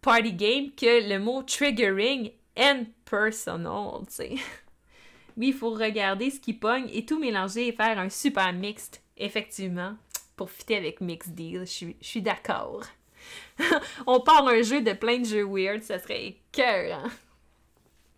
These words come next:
Fait que Woke, c'est quoi ? Ben, c'est un jeu pour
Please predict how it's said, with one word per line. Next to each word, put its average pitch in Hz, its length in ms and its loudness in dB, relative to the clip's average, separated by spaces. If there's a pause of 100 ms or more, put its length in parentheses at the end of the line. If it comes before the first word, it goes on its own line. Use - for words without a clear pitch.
(220)
Fait 247 220 2
que 247 80 -12
Woke, 277 400 6
c'est 220 240 -6
quoi ? 302 240 0
Ben, 202 160 -4
c'est 208 160 -8
un 208 60 -4
jeu 277 220 -4
pour 196 240 -10